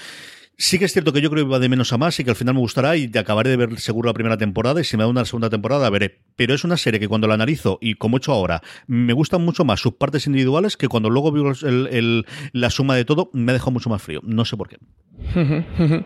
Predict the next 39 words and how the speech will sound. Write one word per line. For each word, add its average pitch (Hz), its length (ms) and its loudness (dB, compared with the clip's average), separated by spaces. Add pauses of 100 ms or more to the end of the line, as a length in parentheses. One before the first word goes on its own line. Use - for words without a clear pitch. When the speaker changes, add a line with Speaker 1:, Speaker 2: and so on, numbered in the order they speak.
Speaker 2:
Yo 180 100 -2
es 180 80 -2
que 214 120 -2
no 196 80 -2
me 202 80 -2
he - 20 -2
podido 202 220 0
poner 190 580 0
todavía 180 640 0
con 170 120 0
ella 117 160 0
porque 117 200 -6
entre 139 200 -4
que 143 460 0
no 156 180 0
he 170 40 0
podido 185 300 0
dedicar 180 260 0
demasiado 180 340 0
tiempo 180 220 -2
a - 20 0
ver 175 240 0
series 120 320 -2
y 131 40 -6
encima, 131 500 0
eh, 117 80 -2
los 117 280 -2
screeners 151 380 -4
que 165 60 -2
me 156 60 0
han 156 120 -4
pasado 147 300 -2
eran, 143 180 0
estaban 147 240 -4
en 151 40 -2
versión 147 200 -2
original, 151 440 -2
sin 160 100 -2
subtítulos, 147 720 -2